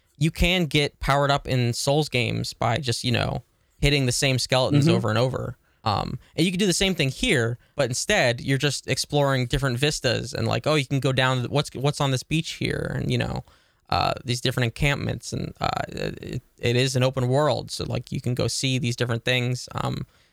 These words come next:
Speaker 1: and at the same time, you are getting stronger, and, you know, you're learning what these weapons are. Um,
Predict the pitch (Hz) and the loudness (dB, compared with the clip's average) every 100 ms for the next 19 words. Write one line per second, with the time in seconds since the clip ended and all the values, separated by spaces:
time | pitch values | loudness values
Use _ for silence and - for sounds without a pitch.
0 | _ - 131 131 127 120 160 135 117 - | _ -2 -2 0 -2 0 0 2 0 0
1 | 127 123 117 123 123 113 - 127 135 135 | 2 2 0 0 -2 -2 -2 0 2 2
2 | 131 - 117 - - 113 110 113 120 123 | 2 0 -2 -2 -2 0 0 0 0 0
3 | 120 117 117 117 123 139 131 120 120 120 | 0 -2 -2 -2 -2 -2 0 2 2 0
4 | _ _ _ _ 117 117 | _ _ _ _ -2 -2